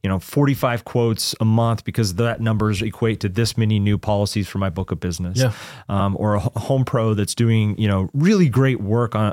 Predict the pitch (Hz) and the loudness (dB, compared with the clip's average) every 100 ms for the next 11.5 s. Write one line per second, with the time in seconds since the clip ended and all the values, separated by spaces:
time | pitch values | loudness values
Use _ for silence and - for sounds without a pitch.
0 | - 104 104 101 113 113 107 110 101 - | 0 0 2 0 0 0 2 0 0 0
1 | 107 107 101 95 90 98 - 113 104 107 | 2 4 4 2 0 0 -2 0 0 0
2 | 104 98 90 87 - - 107 113 110 101 | 2 2 0 -2 -8 -2 2 2 2 0
3 | 120 113 - 95 90 95 107 92 87 - | 0 0 -2 -2 0 2 0 0 -2 -4
4 | - - - - - 127 123 98 _ - | -12 -20 -20 -8 -2 0 0 -4 _ -20
5 | - - 175 - 196 180 180 170 156 135 | -18 -2 -2 0 0 4 4 4 2 2
6 | 135 - 135 135 127 123 127 113 - 175 | 0 -2 0 2 2 2 0 0 -2 0
7 | 165 - - 135 131 143 131 123 - 127 | 0 2 2 2 2 0 2 2 2 0
8 | 127 131 117 113 113 110 98 113 - 117 | 2 2 2 2 2 0 -2 -2 0 0
9 | 120 110 104 104 117 117 117 104 98 113 | 2 2 0 0 0 2 0 0 -2 0
10 | 107 98 101 107 - 98 98 95 - - | 0 0 2 0 0 -2 -2 -2 -6 -14
11 | - - 120 120 | -18 -2 0 0